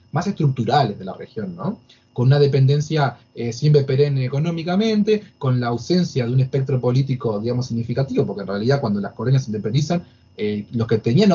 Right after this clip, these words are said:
eh, francamente, eh, experiencia, digamos, en, en, en gestión, en burocracia y en política, eran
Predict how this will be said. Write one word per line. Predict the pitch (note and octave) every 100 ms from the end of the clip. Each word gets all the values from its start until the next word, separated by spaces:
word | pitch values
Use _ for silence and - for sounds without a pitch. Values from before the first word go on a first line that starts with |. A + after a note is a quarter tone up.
| C#3
eh, | A2 G2 - -
francamente, | C#3+ B2+ B2+ C3+ B2+ -
eh, | G2+ G#2
experiencia, | G#2 G#2+ A2+ D#3+ D3 - G2+
digamos, | G#2+ A#2 A2+ G2+ -
en, | G2+ G2
en, | G2 G2+
en | F#2+ -
gestión, | - D3+ E3+ E3 D#3 - -
en | A2
burocracia | A2 G#2 D#3+ E3 D3+ C3
y | G#2+
en | G2+
política, | A2+ G3 C3+ A2 C3 E3 -
eran | A#2+ G2